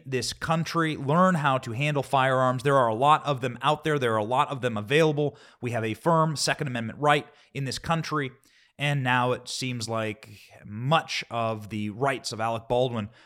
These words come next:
are going to be under the gun, uh, as Alec Baldwin will, Alec Baldwin will probably face a massive lawsuit, uh, resulting from this accident on his set,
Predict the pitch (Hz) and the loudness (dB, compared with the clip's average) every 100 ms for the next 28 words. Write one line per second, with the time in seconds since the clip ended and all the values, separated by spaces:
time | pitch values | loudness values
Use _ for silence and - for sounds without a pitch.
0 | _ 120 131 127 120 113 - 113 110 - | _ -4 -2 -2 -4 -6 -6 -4 -4 -4
1 | 135 156 151 127 120 117 104 110 104 110 | 0 4 4 4 0 0 0 -4 -6 -4
2 | 101 98 101 104 107 104 - 107 104 104 | -4 -2 -4 -2 -2 -2 -4 -4 -2 -4
3 | 104 98 95 - - 127 123 117 117 113 | -4 -6 -8 -10 -2 -2 2 2 2 0
4 | 104 101 156 165 170 127 117 120 110 107 | -4 -2 2 4 4 0 -2 -4 -4 -6
5 | 101 110 131 131 113 92 - _ - 110 | -4 0 0 0 -6 -6 -12 _ -10 -2
6 | 139 139 - - 107 - - - - 98 | 0 0 -2 -2 -2 -4 -14 -14 -10 -8
7 | 101 104 101 117 120 110 104 - - 120 | -6 -6 -2 -2 -2 -6 -6 -8 -10 -4
8 | 107 104 101 98 107 - 107 110 - 107 | -4 -4 -8 -8 -8 -6 -6 -8 -8 -10
9 | 101 - 107 104 98 - 143 123 - | -10 -8 -8 -6 -8 -4 -2 -4 -8